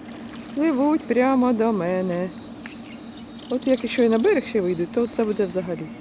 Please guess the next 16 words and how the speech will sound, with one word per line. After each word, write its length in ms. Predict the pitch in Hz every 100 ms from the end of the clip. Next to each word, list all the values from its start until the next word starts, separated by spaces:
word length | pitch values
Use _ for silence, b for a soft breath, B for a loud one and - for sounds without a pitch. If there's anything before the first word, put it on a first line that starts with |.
| - - - - - - -
Ні, 300 | 208 190 175
поплили 420 | 180 - 185 185
далі. 320 | 165 151 147 151 - - - - - - - - - - - - - -
Це 140 | 185
занадто, 540 | 175 170 165 151 - 165
не 120 | 180
треба 320 | - 175 160
їх 100 | 156
привчати, 640 | - 170 - 170 156 156 160 - - - - - - -
що 180 | - 175
люди 260 | 165 165 160
безпечні, 680 | 160 - - 320 - 240
нехай 360 | 202 185 214 254
будуть 480 | 185 190 220 240 - - - - - - - - - - - - -
такі 240 | - - 185
насторожі. 680 | 214 - 269 285 226 160